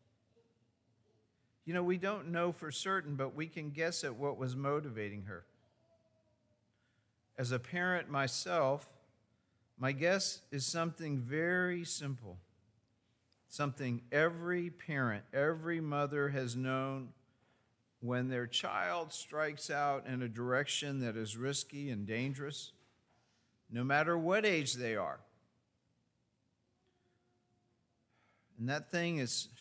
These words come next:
fear. Fear for our child's safety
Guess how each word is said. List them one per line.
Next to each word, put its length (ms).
fear. 380
Fear 360
for 300
our 120
child's 500
safety 640